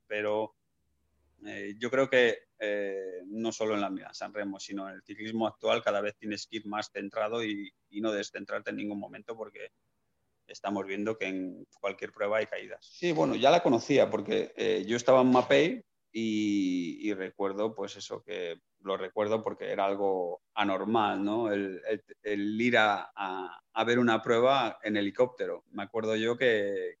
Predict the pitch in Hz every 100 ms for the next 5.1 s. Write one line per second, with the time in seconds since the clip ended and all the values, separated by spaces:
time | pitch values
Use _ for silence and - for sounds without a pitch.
0 | _ - 98 101 107 - 101 - 104 98
1 | 98 98 95 92 87 80 76 101 - 110
2 | 104 107 110 110 117 127 110 104 101 101
3 | 98 95 92 98 104 - _ 107 - 104
4 | 107 110 107 107 107 107 113 131 139 156
5 | -